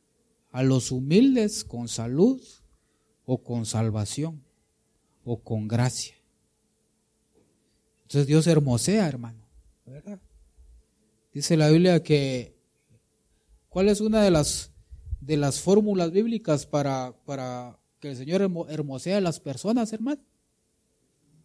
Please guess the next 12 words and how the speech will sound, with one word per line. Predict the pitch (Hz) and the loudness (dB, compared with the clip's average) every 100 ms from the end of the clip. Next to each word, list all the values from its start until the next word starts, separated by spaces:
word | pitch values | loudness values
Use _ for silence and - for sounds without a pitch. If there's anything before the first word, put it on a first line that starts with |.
| _ _ _ _ _ _ _ _ _ _ _ _ _ _ _ _ _ _ _ - _ _ _ | _ _ _ _ _ _ _ _ _ _ _ _ _ _ _ _ _ _ _ -20 _ _ _
Pues | 123 | -12
dice | 120 143 | -4 0
la | 135 | 2
Biblia | 120 147 156 | 2 4 4
que | 123 | 2
el | |
corazón | - 117 110 131 143 | -2 -4 -4 -6 -2
alegre | 131 131 175 202 | 2 4 4 4
hermosea | 123 110 107 - 127 | 2 4 2 2 0
el | 113 | -2
rostro, | 101 151 - 117 95 | 0 -2 -2 -8 -12
¿verdad? | 98 113 | -14 -18